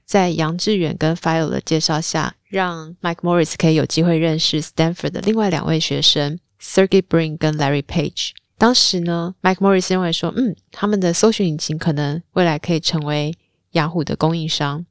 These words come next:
Mike Morris 在透过这两个年轻人的天使投资人贝佐斯，让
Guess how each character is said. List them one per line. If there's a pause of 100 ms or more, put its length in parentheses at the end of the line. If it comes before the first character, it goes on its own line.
(280)
Mike
Morris
在
透
过
这
两
个 (160)
年
轻
人
的
天
使
投
资
人
贝
佐
斯， (320)
让